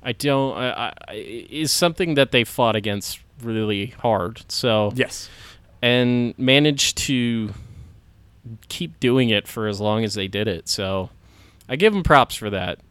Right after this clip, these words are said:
Speaker 1: Uh, this is definitely a good book, and I think if you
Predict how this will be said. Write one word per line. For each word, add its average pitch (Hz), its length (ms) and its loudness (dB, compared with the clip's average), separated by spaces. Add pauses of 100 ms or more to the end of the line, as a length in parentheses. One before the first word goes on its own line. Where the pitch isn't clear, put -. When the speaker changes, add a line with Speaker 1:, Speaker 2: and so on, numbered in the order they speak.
(240)
Speaker 1:
Uh, 120 260 -2
this 127 180 -12
is 135 60 -10
definitely 147 840 2
a 120 80 -2
good 117 320 -4
book, 117 440 0
and 113 140 -2
I 110 120 0
think 113 460 -8
if 117 220 -8
you 113 300 -4